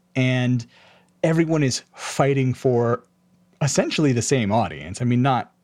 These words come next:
down to the person, but there is a limited number of people, and the limited number of people have a limited number of time to listen to podcasts. So we're all kind of competing for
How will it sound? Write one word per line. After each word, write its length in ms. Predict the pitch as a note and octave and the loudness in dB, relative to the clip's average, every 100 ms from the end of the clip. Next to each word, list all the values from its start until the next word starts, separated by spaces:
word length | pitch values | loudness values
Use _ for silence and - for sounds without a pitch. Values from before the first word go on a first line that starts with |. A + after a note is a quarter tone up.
| - | -4
down 220 | C3 A#2 | -2 0
to 60 | G2 | -2
the 80 | - | -2
person, 440 | C#3 A2+ F#2 E2+ | -2 -2 -4 -4
but 140 | A#2+ - | -4 -2
there 200 | D#3+ D#3+ | 0 0
is 120 | D3 | 2
a 40 | |
limited 280 | E3+ F3 E3+ | 2 2 2
number 220 | D3+ D3+ | 0 0
of 100 | D3+ | 0
people, 420 | - E3+ G3 A3+ - | 0 -2 0 -2 -4
and 120 | D#3 C#3 | 0 2
the 120 | C3+ C3 | 2 0
limited 240 | D3+ D#3 | 0 0
number 160 | D3+ C#3+ | 0 0
of 80 | C3+ | 0
people 200 | C3+ C3+ | 0 0
have 120 | B2+ | 2
a 40 | |
limited 300 | A#2+ B2+ C3+ | 2 2 2
number 180 | B2+ B2 | 2 2
of 80 | A2+ | 0
time 180 | A#2+ G#2+ | -2 -2
to 60 | |
listen 140 | G#2 G2+ | -2 -2
to 60 | |
podcasts. 640 | F2+ E2+ D#2+ C2+ - - - - - - - | -4 -6 -8 -10 -10 -12 -18 -20 -20 -20 -2
So 100 | F3 | 0
we're 100 | G3 | 2
all 180 | G#3 | 0
kind 160 | A3+ G3+ | 0 -2
of 60 | D3 | 0
competing 500 | D3 C3 D#3 C#3 B2+ | 0 0 2 2 0
for 500 | - B2 A#2 A2 | 0 0 0 0